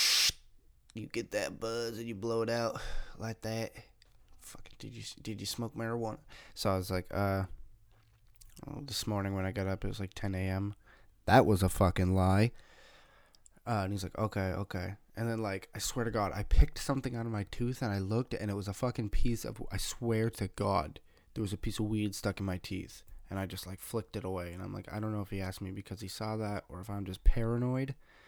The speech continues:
but that was dangerous. And so this whole time I'm still thinking that I'm going to get arrested. And he's like, "All right, you, you can go sit back in the car." Um, the, the officer that pulled me over said that. And he,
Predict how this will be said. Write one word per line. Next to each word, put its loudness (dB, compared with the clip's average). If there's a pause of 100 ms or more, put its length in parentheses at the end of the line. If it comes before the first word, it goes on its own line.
(440)
but -8 (520)
that 4
was -4
dangerous. -4 (560)
And 0 (180)
so 0
this -2
whole -2
time 4
I'm 6
still 4
thinking 0
that -2
I'm 0
going 4
to -4
get 0
arrested. -4 (520)
And 2
he's -2
like, 2 (320)
"All 2
right, 6
you, 0
you 2
can 4
go 4
sit 0
back 2
in -2
the -4
car." -2 (680)
Um, -4 (200)
the, 4 (240)
the 6
officer 0
that -4
pulled 6
me 0
over -2
said -4
that. -8 (600)
And -2
he, -4